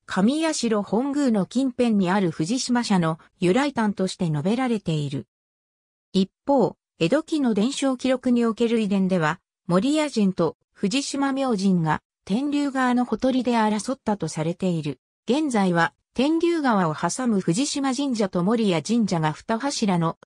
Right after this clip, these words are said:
神の陣地の跡と一般的に認識されている。この理由から、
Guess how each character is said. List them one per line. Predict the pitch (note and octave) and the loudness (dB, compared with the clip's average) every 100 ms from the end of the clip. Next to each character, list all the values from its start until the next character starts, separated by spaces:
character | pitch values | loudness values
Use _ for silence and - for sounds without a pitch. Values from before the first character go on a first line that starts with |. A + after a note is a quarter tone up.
| - | -10
神 | - D4+ A#3+ | -2 0 2
の | F3 | 2
陣 | G3+ A#3+ | 0 0
地 | G#3 G#3 | 0 0
の | E3+ E3 | 2 2
跡 | G3+ F#3 | 0 -4
と | - E3+ - _ - | -4 -4 -6 _ -6
一 | D#3 - | -6 -4
般 | C4+ D#4 | -4 -2
的 | D4 C#4 C#4 | -4 -4 -2
に | C#4 | 2
認 | F3+ G#3+ | 2 2
識 | - - B3 | -2 -6 -4
さ | A#3+ | -2
れ | G#3+ | -2
て | G3+ F#3+ | -2 0
い | E3+ | 0
る。 | D#3 - _ _ _ _ _ _ _ _ | -2 -6 _ _ _ _ _ _ _ _
こ | - A3 | -2 0
の | C#4+ | 0
理 | C4+ C#4 | 0 0
由 | C#4 C4+ | 0 -2
か | G#3+ | -2
ら、 | G3+ | -2